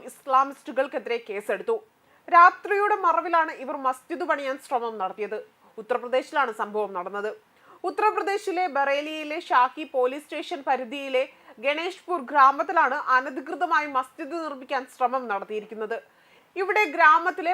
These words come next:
പഴയ ഖബർസ്ഥാനോട് ചേർന്നാണ് മസ്ജിദ് നിർമ്മിക്കാൻ ഇസ്ലാമിസ്റ്റുകൾ ശ്രമിച്ചത്.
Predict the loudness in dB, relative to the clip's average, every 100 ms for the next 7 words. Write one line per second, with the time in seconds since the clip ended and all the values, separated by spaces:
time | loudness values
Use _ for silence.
0 | 2 0 0 -2 -2 -2 -6 -4 -6 4
1 | 4 4 -4 -2 0 0 0 -2 0 -4
2 | -4 -10 -8 -8 -8 -6 -6 -6 -4 0
3 | 0 -2 -6 -6 -6 -12 -10 -4 -6